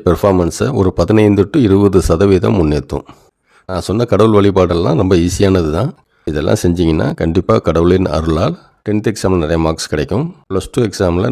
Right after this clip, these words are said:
நிறைய மார்க்ஸ் வாங்க முடியும், யூ ஜி டிகிரி நல்லா படிப்பீங்க, நல்ல வேலை கிடைக்கும், நல்ல சம்பளம் கிடைக்கும், நல்ல வாழ்க்கை அமையும். உங்க ஜாதகத்துல உங்க ராசி அதிபதி, நட்சத்திர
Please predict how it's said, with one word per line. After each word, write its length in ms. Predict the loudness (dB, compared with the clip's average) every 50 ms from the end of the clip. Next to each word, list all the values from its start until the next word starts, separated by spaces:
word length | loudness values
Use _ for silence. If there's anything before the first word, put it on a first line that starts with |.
| -2
நிறைய 180 | -2 -2 -2 -2
மார்க்ஸ் 280 | -2 -4 -4 -4 -4 -6
வாங்க 140 | -4 -4 -4
முடியும், 360 | -4 -4 -4 -2 -2 -2 -4 -6 -8 _ _
யூ 180 | -4 -2 0 0
ஜி 120 | 0 0
டிகிரி 260 | 0 2 0 2 2
நல்லா 240 | 0 0 0 -2 -2 -4
படிப்பீங்க, 340 | -4 -6 -4 -4 -4 -4 -4 -4 -6 -8 -10
நல்ல 300 | -10 -10 -6 -4 -4 -4
வேலை 260 | -4 -4 -4 -6 -6
கிடைக்கும், 380 | -6 -8 -8 -6 -6 -6 -8 -8 _ _ _ _ _ _ _ _ _ _ _ _ _ -12
நல்ல 180 | -10 -8 -8 -8
சம்பளம் 380 | -6 -6 -6 -4 -4 -6 -6 -6
கிடைக்கும், 340 | -8 -8 -6 -6 -6 -6 -6 -8 -12 -14 _ _ _ _ _ _ _ _ _ _
நல்ல 280 | -10 -8 -8 -6 -6 -4
வாழ்க்கை 340 | -4 -4 -4 -4 -6 -8 -8
அமையும். 380 | -6 -6 -6 -6 -8 -10 -12 _ _ _ _ _ _ -6
உங்க 200 | -4 -2 -2 0
ஜாதகத்துல 600 | 0 0 0 -2 0 0 -2 -4 -4 -4 -4 -4 -4 -4 -8 -12 _ _ _ _ -10 -8
உங்க 200 | -6 -2 -2 -2
ராசி 320 | -2 0 -2 -2 -2 -2 -2 -2
அதிபதி, 380 | -2 -2 -2 -2 -4 -4 -4 -4 -4
நட்சத்திர 420 | -4 -6 -4 -4 -6 -6 -4 -4